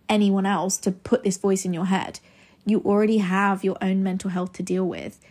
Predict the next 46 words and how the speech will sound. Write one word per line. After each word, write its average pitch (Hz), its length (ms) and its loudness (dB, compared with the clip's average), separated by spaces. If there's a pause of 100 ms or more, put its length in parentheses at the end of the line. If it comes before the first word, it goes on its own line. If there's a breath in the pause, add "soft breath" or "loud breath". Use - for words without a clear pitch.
(160 soft breath)
You 208 100 0
shouldn't 196 260 -4
be 190 80 -8
taking 196 360 -8
on 185 160 -4
burdens 180 500 -6
from 180 200 -10
people 185 380 -10
that - 260 -14 (280 soft breath)
don't 202 180 -2
understand 190 500 -4
the 185 60 -8
fact - 200 -8
that - 60 -10
you 196 100 -4
might 196 220 -2
already 269 300 0
be 190 80 -12
struggling - 580 -12
or - 100 -4
don't 208 200 -4
understand 214 400 -4
the 202 60 -6
fact - 260 -6
that 185 200 -6 (500 soft breath)
you 208 440 0 (220 soft breath)
have 233 220 -4
certain 208 340 -4
boundaries 196 460 -2
that - 120 -14
they 190 100 -4
aren't 190 160 -6
respecting. - 600 -8 (580)
Spend 240 400 0
time 220 220 2
with 220 120 2
yourself, 226 520 0
learn 196 280 2
what 202 160 0
you 208 100 2
love, 196 500 0 (300 loud breath)
and 196 440 -2
give 202 160 -2
yourself 190 560 -4
compassion, 208 840 -2
kindness, 202 840 -2